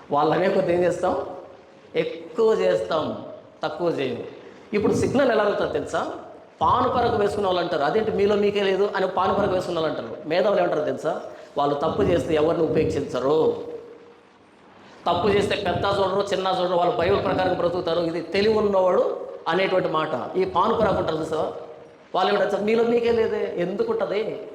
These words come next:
సత్యానికి అసత్యానికి ఎప్పుడు గొడవ ఉంటుంది, సత్యానికి అసత్యానికి ఎప్పుడు ఏముంటుంది?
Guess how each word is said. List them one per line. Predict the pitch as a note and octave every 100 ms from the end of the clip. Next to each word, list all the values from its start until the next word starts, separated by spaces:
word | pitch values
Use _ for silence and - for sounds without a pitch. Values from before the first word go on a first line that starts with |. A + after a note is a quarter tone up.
| - -
సత్యానికి | - F#3 F#3 G#3 G3 F#3
అసత్యానికి | F3+ - F#3 F3+
ఎప్పుడు | - E3+
గొడవ | E3 E3
ఉంటుంది, | E3+ D#3+ A#2+ G#2+ - - - - -
సత్యానికి | - E3+ - G3 F#3+ F3+
అసత్యానికి | F#3+ F3 F3+ F3+
ఎప్పుడు | G3 F#3
ఏముంటుంది? | F#3 F3 G3+ B3 -